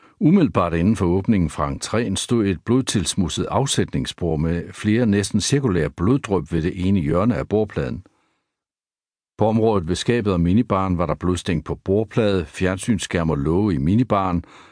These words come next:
og på gulvet ved siden af minibaren stod fem sodavandsflasker med enkelte små blodstænk på kapslerne.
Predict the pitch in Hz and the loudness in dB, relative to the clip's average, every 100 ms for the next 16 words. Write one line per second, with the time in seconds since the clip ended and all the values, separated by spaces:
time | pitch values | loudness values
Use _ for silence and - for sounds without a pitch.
0 | _ - 120 107 143 143 101 87 - 98 | _ -4 -2 0 2 2 0 -2 0 2
1 | 107 80 92 113 104 90 85 - 110 92 | 2 2 2 2 0 -2 -2 -2 -2 -2
2 | 143 139 - 98 117 139 80 - - 82 | -4 -4 -4 -2 0 0 -2 -6 -4 -4
3 | 76 92 85 - 123 92 90 95 - 117 | -2 -4 -4 -2 -4 -2 -4 -2 0 0
4 | 92 - 87 - 90 78 107 95 87 - | -2 -2 -2 -2 -4 -4 -4 -2 -4 -2
5 | - 71 | -4 -6